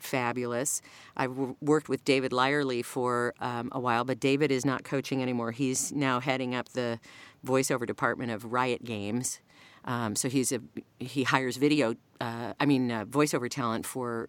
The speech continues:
um, video games. And, but I studied with him for a long time. I've studied with, I took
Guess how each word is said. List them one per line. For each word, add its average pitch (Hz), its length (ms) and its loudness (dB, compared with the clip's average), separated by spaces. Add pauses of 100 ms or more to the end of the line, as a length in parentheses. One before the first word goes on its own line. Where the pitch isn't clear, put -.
(100)
um, 113 480 -8
video 190 280 2
games. - 380 -8 (760)
And, 135 440 2 (380)
but 135 220 0
I - 20 -2
studied 135 320 2
with 135 140 -4
him 226 160 4
for 208 140 2
a 202 40 4
long 185 220 2
time. 160 500 2
I've 139 200 2
studied 147 440 2
with, 131 460 0
I 147 60 -2
took 151 180 -2